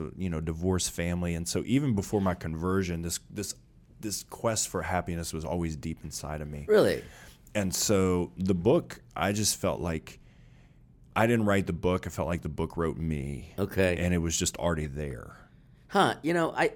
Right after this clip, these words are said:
Speaker 2: that's something I did not know about you. You came from a divorced family. So who raised you?
Speaker 1: Um, my, my parents were separated, and I'd split time between the two.
Speaker 2: Okay.
Speaker 1: Yeah.
Speaker 2: But here's, here's honestly what I thought,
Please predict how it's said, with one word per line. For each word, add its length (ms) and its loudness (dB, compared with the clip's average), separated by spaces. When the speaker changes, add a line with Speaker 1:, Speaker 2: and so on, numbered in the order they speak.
Speaker 2:
that's 260 4
something 300 2
I 80 8
did 240 4
not 220 4
know 160 6
about 280 2
you. 160 0
You 100 -6
came 240 2
from 200 0
a 260 2
divorced 420 4
family. 400 0
So 160 2
who 120 4
raised 320 4
you? 200 -10
Speaker 1:
Um, 560 6
my, 300 2
my 100 6
parents 400 2
were 220 4
separated, 640 6
and 240 0
I'd 140 -2
split 340 2
time 440 -4
between 340 -6
the 60 -8
two. 440 -6
Speaker 2:
Okay. 420 2
Speaker 1:
Yeah. 340 -2
Speaker 2:
But 140 2
here's, 360 6
here's 320 2
honestly 380 2
what 160 2
I 100 4
thought, 400 -2